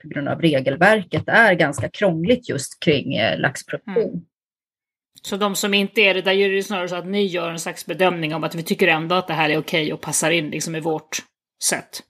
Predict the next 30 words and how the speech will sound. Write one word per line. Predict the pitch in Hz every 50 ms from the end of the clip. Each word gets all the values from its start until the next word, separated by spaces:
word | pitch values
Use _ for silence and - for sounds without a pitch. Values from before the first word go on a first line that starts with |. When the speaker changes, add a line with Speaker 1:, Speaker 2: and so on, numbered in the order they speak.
| _ -
Speaker 1:
Precis | 214 208 - 226 185 170 -
så | - -
är | - -
det. | - - 175 170 - _ _ _ _ _ _ _ _ _ _ _ -
Speaker 2:
Mm. | 214 185 175 175 - _ - 220 202 185
Speaker 1:
Mm. | 185 190 - - - - - - - _ _ - _ _ _ _ _
Speaker 2:
Och | - 208 208
ni | 202 202 202
har | 196 233 262
ju, | 277 294 294 294 277 - -
jag | - 220 -
såg | - - 226 226 226 220 208
här | 208 208 190 185
att | 185 185 190 -
ni | 202 190 185
har | 196 220 233
ju, | 233 226 226 226 220 220 220 220 208
tjugohundrasexton | 208 - - - 240 220 220 226 214 214 208 - - 254 240 247 - - - 311 302 285
så | - 262 240
fick | 247 - 226 240 -
ni | 202 190 180 180 180 185 - _ _ _ _ _ _ _ _ _ _ _ _ -
ett, | - 190 190 180 175 170 - _ _ _ - 185
eh, | 180 175 175 175 175 170 - -
pris | 190 185 175 170 165 - -
i | 180 170
det | 175
här | 156 175 165 160 160 160 160 190 220
White | 302 311 - - -
Guide. | 175 151 - - 170 170 - - _ _ _ _ _ _ _ _ _ _ -
Speaker 1:
Precis. | 185 185 339 311 - 147 - - - -